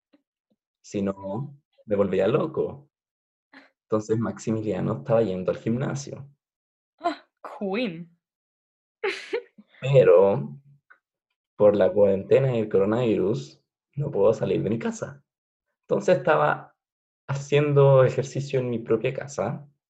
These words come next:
Speaker 1: con una clase online prendida que no estaba ni pescando. ¿Dale? No la estaba ni pescando.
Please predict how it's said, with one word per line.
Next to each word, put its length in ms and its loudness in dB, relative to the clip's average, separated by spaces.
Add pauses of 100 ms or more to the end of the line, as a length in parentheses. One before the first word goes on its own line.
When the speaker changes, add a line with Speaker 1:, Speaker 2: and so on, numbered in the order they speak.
(520)
Speaker 1:
con 140 2
una 220 6
clase 340 4
online 320 2
prendida 440 2
que 100 0
no 80 0
estaba 200 -2
ni 100 -2
pescando. 580 -6 (1000)
¿Dale? 500 0 (100)
No 100 0
la 100 2
estaba 260 0
ni 100 -4
pescando. 720 -2